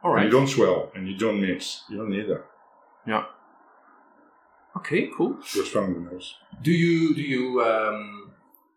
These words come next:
Speaker 1: set benchmarks before you try, before you start trying new whiskeys?
Speaker 2: Often.
Speaker 1: Like, uh, do you have, like, a, a, a go-to whiskey to
Speaker 2: Yeah,
Speaker 1: see,
Speaker 2: yeah.
Speaker 1: uh,
Speaker 2: Yeah, yeah.
Speaker 1: how your taste is working?
Speaker 2: Yeah, yeah, yeah. I don't use, I don't use them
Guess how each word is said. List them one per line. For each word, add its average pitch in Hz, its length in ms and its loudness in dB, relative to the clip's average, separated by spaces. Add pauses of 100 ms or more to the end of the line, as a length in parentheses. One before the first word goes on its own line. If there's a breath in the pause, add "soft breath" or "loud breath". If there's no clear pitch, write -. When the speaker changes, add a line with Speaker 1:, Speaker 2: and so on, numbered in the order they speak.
(220)
Speaker 1:
set - 320 -2
benchmarks 160 520 0
before 151 280 -2
you 156 160 -4
try, 147 460 0 (220)
before 147 240 0
you 143 60 2
start 139 300 2
trying 147 320 2
new 160 260 2
whiskeys? 180 500 -2
Speaker 2:
Often. 185 80 2 (180)
Speaker 1:
Like, - 20 -2
uh, - 60 -2
do 127 440 -2
you 123 80 -4
have, 117 320 -6
like, 117 240 -4
a, - 40 -8
a, - 540 -12
a - 80 -12
go-to 135 380 2
whiskey 135 420 -2
to 120 400 -8
Speaker 2:
Yeah, 113 200 4
Speaker 1:
see, 135 100 4
Speaker 2:
yeah. 139 80 4
Speaker 1:
uh, 123 520 -2
Speaker 2:
Yeah, 92 200 -4 (120)
yeah. 107 100 -6
Speaker 1:
how 131 60 2
your 127 180 0
taste - 260 -2
is 147 100 -10
working? 170 260 -4
Speaker 2:
Yeah, 101 100 0 (220)
yeah, 92 120 -14 (280)
yeah. - 80 -8 (520)
I 107 80 -2
don't 135 360 0
use, 127 420 -2
I 131 40 -6
don't 135 380 -8
use 120 280 -6
them 120 400 -6